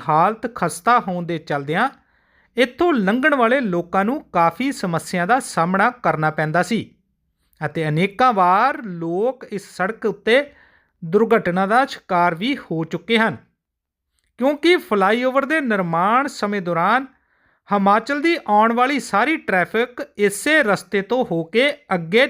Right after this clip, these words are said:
ਚੰਡੀਗੜ੍ਹ ਨੂੰ ਜਾਂਦੀ ਸੀ। ਉਸ ਸਮੇਂ ਤੋਂ ਨਗਰ ਕੌਂਸਲ ਨੰਗਲ ਅਤੇ ਐਨ ਐਫ ਐਲ ਵੱਲੋਂ ਫਲਾਈਓਵਰ ਬਣਾ ਰਹੀ ਕੰਪਨੀ ਨੂੰ ਇਸ ਸੜਕ ਦੀ ਮੁਰੰਮਤ ਦਾ ਜ਼ਿੰਮਾ ਦਿੱਤਾ ਗਿਆ ਸੀ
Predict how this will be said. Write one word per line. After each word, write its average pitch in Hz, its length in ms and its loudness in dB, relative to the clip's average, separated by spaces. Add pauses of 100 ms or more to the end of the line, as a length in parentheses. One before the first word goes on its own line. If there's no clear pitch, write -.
(100)
ਚੰਡੀਗੜ੍ਹ 190 480 0
ਨੂੰ 233 240 -6
ਜਾਂਦੀ 151 360 -2
ਸੀ। 247 140 0 (1800)
ਉਸ 262 200 4
ਸਮੇਂ 254 240 4
ਤੋਂ 339 220 0
ਨਗਰ 220 400 0
ਕੌਂਸਲ 262 400 -2
ਨੰਗਲ 196 420 2
ਅਤੇ 277 300 -4
ਐਨ 202 280 -2
ਐਫ 226 180 0
ਐਲ 226 100 -2
ਵੱਲੋਂ 202 340 0
ਫਲਾਈਓਵਰ 214 720 2
ਬਣਾ 175 380 0
ਰਹੀ 196 240 0
ਕੰਪਨੀ 180 460 -4
ਨੂੰ 254 220 -2 (580)
ਇਸ 269 180 2
ਸੜਕ 254 440 -4
ਦੀ 320 200 0
ਮੁਰੰਮਤ 220 680 0
ਦਾ 277 160 4
ਜ਼ਿੰਮਾ 190 480 0
ਦਿੱਤਾ 185 400 -2
ਗਿਆ 202 200 2
ਸੀ 226 200 -6